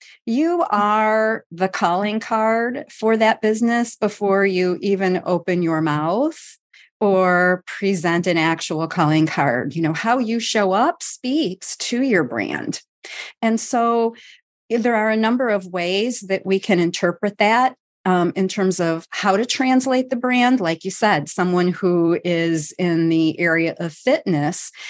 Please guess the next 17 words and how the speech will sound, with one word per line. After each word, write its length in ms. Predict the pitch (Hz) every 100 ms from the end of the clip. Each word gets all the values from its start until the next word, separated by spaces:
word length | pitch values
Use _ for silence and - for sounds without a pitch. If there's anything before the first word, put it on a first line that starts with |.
| -
they're 180 | 185 214
gonna 220 | 208 202
show 420 | 180 - 180 170 -
up 400 | 208 202 175 - _ _
in, 380 | 214 196 202 202 -
in 400 | 190 185 185 - _
fitness-related 960 | - 233 226 214 - 202 190 185 180 165
attire, 520 | 165 - 294 240 180
and 160 | - 185
that's 220 | 175 180
gonna 220 | - 180
look 360 | 156 160 160 - -
perfectly 840 | - 214 - 190 180 175 160 165
appropriate 960 | 175 170 - 175 170 175 165 156 147 - _ _ -
and 160 | 185
on 200 | 156 143
brand. 460 | 151 113 73 -